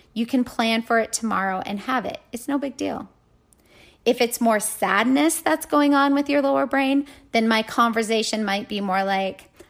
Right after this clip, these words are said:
"I really get that you're sad. You also know food doesn't really help. The sadness comes back. So instead, let's just allow the sadness and really feel it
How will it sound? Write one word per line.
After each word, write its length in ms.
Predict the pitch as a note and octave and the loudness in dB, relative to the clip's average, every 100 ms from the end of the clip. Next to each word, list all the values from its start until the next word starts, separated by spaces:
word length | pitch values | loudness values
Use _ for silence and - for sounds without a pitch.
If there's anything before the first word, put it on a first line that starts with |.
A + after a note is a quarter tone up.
| _ | _
"I 60 | - | -4
really 340 | G#3+ B3+ B3+ | 0 0 0
get 300 | A#3+ A#3+ A#3+ | -2 -2 -2
that 160 | A3 - | -4 -4
you're 140 | G3+ | -6
sad. 580 | G3 - A3+ - - - - - - | -6 -2 -2 -2 -4 -8 -14 -20 -6
You 160 | A#3+ | 0
also 300 | A3+ C4+ C#4+ | 4 4 4
know 240 | D4+ C4+ B3+ | 4 4 2
food 340 | - C4 C4+ | -2 0 0
doesn't 320 | A3+ B3 A3+ | 2 0 0
really 240 | - A3+ A3 | -2 -2 -2
help. 420 | G3+ C4 G3+ - - - - | -4 -4 -4 -8 -20 -18 -12
The 60 | |
sadness 520 | - A#3+ A3+ B3 B3+ | -2 0 2 0 -2
comes 320 | - D4 C4+ - | -2 0 0 2
back. 420 | G#3+ G#3 - - | 2 2 2 -6
So 160 | - | -4
instead, 460 | A#3 A3+ - C4 C4 | -2 -2 2 2 2
let's 260 | - C4+ - | -2 -4 -6
just 180 | D4+ | -4
allow 460 | F#4 D4+ A#3 G3+ A3+ | -2 -2 0 0 -2
the 140 | B3+ | -2
sadness 720 | C4+ - G3+ G#3 C4+ F4 - - - - - | -6 -4 -4 -2 -2 -2 -4 -10 -18 -14 -2
and 140 | A#3 | 0
really 240 | B3+ C#4 C4+ | 2 2 0
feel 360 | - G#3 G#3+ | -4 -4 -2
it 220 | B3 D4+ | 0 -2